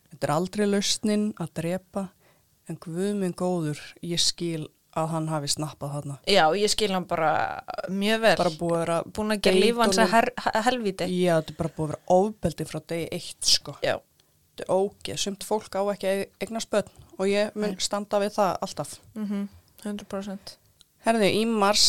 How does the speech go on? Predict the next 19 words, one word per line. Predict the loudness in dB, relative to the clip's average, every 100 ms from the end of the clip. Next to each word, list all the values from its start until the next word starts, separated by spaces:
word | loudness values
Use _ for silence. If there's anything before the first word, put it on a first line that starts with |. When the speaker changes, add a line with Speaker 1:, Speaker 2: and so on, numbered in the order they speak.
| 4
Speaker 1:
nítján | 2 -2 0 0
hundrað | 0 0 0
og |
sextíu | 0 0 0 0 0 0 2
var | 2 0
Henry | -2 -4 -2 -4
dæmdur | -2 0 0 -4 -4 -4
í | -4
tuttugu | -4 -2 -2 -2
til | -2
fjörutíu | -4 -4 -2 0
ár | 4 6 6 6 2
í | -2 2 4 4
fangelsi | 2 0 -2 0 2 2 0
fyrir | 0 0
morðið | 2 2 0 0 2
á |
móður | 4 2 2
sinni. | -2 -6